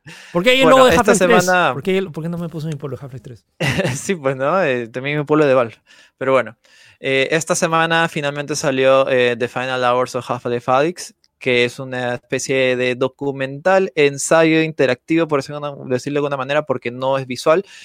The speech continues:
Speaker 1: Es un trabajo hecho por Jeff, Jeff, Jeff Keighley,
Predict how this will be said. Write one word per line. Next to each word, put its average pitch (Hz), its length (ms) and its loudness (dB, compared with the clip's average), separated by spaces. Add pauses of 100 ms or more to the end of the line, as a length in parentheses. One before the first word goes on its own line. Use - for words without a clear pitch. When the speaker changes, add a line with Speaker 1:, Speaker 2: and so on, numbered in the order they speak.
(200)
Speaker 1:
Es - 180 -8
un 147 100 -12
trabajo 131 280 2
hecho 135 220 -6
por 127 200 0
Jeff, 135 300 0 (240)
Jeff, 131 340 -4
Jeff 131 180 -6
Keighley, 143 360 0